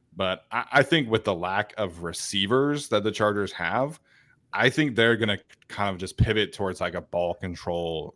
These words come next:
game plan, almost like a very similar game plan that they had against the Browns, against the Texans. Uh, and I think it will work, but I don't think that's gonna be enough possessions for them to cross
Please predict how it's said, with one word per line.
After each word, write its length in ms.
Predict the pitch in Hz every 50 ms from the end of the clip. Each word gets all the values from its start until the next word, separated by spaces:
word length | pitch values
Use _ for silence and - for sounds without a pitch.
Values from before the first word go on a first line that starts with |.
| - _
game 280 | - 95 90 85 82 82
plan, 260 | - 85 82 78 82
almost 400 | 87 107 120 117 113 - - - 95 - -
like 220 | 107 104 92 - 95
a 40 |
very 200 | 90 110 127 123
similar 260 | 117 - 117 107 101 95
game 220 | 85 98 92 90 85
plan 160 | 95 92 90
that 120 | 90 87 82
they 80 | 85
had 320 | 85 82 87 85 85 82 - _ _ - - - _ _ _ _ -
against 320 | 107 104 104 104 101 -
the 80 | - 95
Browns, 460 | 87 95 92 90 87 87 90 87 -
against 320 | - 92 82 95 92 87 -
the 60 | 92
Texans. 720 | 82 - 95 87 82 - - 87 85 82 82 82 - - _ _ _ _ _ _ _ -
Uh, 240 | 92 90 87 85 82 78
and 120 | 95 92
I 60 | 95 92
think 180 | - 123 110
it 60 | 120 110 95
will 300 | 90 113 117 110 101 87 80
work, 360 | 90 95 101 123 139 - - -
but 80 | 104
I 100 | 98 98
don't 340 | 98 92 110 107 110 107 -
think 280 | - - 110 104 98 82
that's 240 | 101 95 92 - -
gonna 160 | 107 98 92
be 400 | 80 95 95 92 90 90 90 - -
enough 360 | 98 95 95 95 98 98 - -
possessions 960 | - 107 95 85 - - 92 87 87 - - 117 123 127 131 135 139 - - _ _ _ _ _ _ _ _
for 200 | - 120 113 104
them 180 | 101 95 92 92
to 100 | - 95
cross 520 | - - 98 92 90 87 - - - -